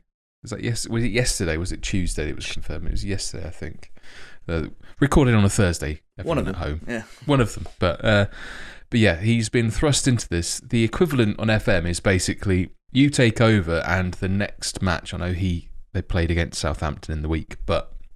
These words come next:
Speaker 1: effectively you've got a, you've got the usual thing when you first take over as manager, you'll have your, you'll have the introduce yourself to the squad meeting.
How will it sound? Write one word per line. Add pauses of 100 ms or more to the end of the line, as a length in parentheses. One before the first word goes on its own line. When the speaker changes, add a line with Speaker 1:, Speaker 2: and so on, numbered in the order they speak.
(760)
Speaker 1:
effectively (360)
you've
got
a, (180)
you've
got
the
usual
thing
when
you
first
take
over
as
manager,
you'll
have
your, (340)
you'll
have
the
introduce
yourself
to
the
squad
meeting.